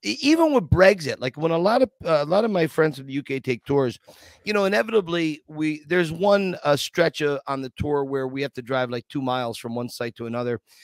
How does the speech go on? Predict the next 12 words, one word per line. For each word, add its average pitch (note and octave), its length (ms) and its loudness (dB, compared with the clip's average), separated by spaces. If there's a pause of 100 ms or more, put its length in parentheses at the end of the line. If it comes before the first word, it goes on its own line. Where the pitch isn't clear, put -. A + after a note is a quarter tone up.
(460)
And D#3+ 220 0
so F3+ 140 2
sometimes F#3 460 4
I'll D#3+ 120 6
tell D#3 220 4
a C#3 60 4
story, E3+ 460 6
and E3 100 -4
sometimes B3+ 580 -6 (200)
I F3 240 -6
wanna E3 440 0
ask F#3 560 -2